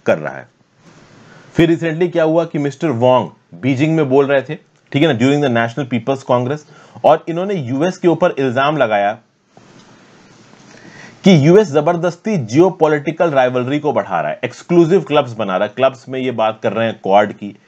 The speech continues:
ये बात कर रहे हैं ऑकस की। तो इस प्रकार के मिलिट्री अलायंसेस को बढ़ा के चाइना को पुश बैक करने की कोशिश कर रहा है, एक फ़ाइव फ़ोर थ्री टू की स्ट्रेटजी यहाँ पे अपना रहा है। फ़ाइव फ़ोर थ्री टू फ़ोर मतलब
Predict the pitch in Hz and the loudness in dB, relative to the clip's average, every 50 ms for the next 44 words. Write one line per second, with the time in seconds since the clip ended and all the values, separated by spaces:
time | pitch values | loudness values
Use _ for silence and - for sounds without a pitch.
0 | _ _ - 101 123 110 101 110 107 104 - - 107 98 107 107 107 - 95 98 | _ _ -2 0 0 2 4 2 2 0 -2 -6 -6 -4 -4 -6 -6 -4 -4 -6
1 | 95 - 113 110 - - 113 110 113 135 - 160 165 - - 156 143 147 151 151 | -4 -6 -8 -10 -8 -8 -8 -4 -4 -2 -2 -2 -2 -2 -4 -4 -2 -2 -2 -2
2 | 151 151 156 131 123 123 127 131 131 123 - - 196 190 - 127 131 127 131 131 | -4 -6 -10 -10 -8 -8 -8 -8 -10 -10 -10 -8 -6 -6 -4 -4 -4 -4 -4 -4
3 | 123 - 156 147 - - 143 120 113 104 101 95 - 82 71 - _ _ _ _ | -6 -8 -8 -8 -4 -2 -2 0 0 -2 -2 -4 -6 -10 -14 -14 _ _ _ _
4 | - 131 117 127 135 151 160 160 - 180 160 - - 156 151 135 135 139 143 147 | -4 -2 -2 -2 -4 -6 -8 -8 -8 -10 -10 -8 -8 -8 -8 -4 -2 0 0 0
5 | 143 - 135 123 127 135 131 135 127 - 110 104 110 127 117 - - 110 98 107 | 0 -2 -2 -2 -2 -4 -6 -8 -6 -4 -4 -4 -4 -6 -8 -6 -4 -4 -2 0
6 | 110 107 98 98 _ - 123 123 127 131 127 117 - _ - 127 123 123 120 113 | -2 -2 -4 -6 _ 0 2 2 2 0 -4 -8 -12 _ -8 -4 -4 -4 -4 -6
7 | 117 - 123 131 131 127 123 - - - - - _ _ _ - 175 175 160 123 | -8 -6 -4 -2 -2 -2 -2 -4 -8 -14 -20 -20 _ _ _ 2 2 2 2 0
8 | 160 160 - - - 127 120 120 123 117 127 127 123 110 104 98 95 - 123 147 | -4 -6 -6 -4 -2 -2 -2 -2 -2 -4 -4 -4 -4 -6 -6 -8 -6 -4 -4 -4
9 | 156 - _ - - - 107 117 117 113 98 90 87 90 90 - - - 123 123 | -6 -8 _ -20 -6 -4 -2 -2 -2 -2 -2 -2 0 0 -2 -2 -2 0 0 0
10 | 131 147 143 123 - - 139 135 135 135 131 120 - 143 139 139 135 123 120 139 | 0 0 -4 -8 -8 -6 -4 -2 -2 -4 -6 -8 -8 -4 -4 -2 -2 -2 -2 -2
11 | 135 123 123 - 127 131 135 131 127 120 127 131 120 98 | -2 -2 0 0 0 2 2 0 -4 -2 -2 -2 -2 -2